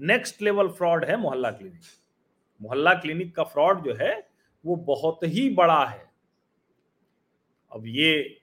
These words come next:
मोहल्ला क्लिनिक का फ्रॉड था, ये शराब नीति थी और अब ये बहुत साफ साफ दिख रहा है। इंटरनेशनल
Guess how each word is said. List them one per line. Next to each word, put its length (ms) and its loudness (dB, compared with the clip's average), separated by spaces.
मोहल्ला 480 0
क्लिनिक 460 -8
का 80 -2
फ्रॉड 360 -2
था, 300 -6
ये 540 4
शराब 480 4
नीति 340 -4
थी 360 -10
और 140 0
अब 520 0
ये 80 -12
बहुत 320 -8
साफ 340 -2
साफ 360 -8
दिख 180 -14
रहा 220 -10
है। 240 -18
इंटरनेशनल 1200 4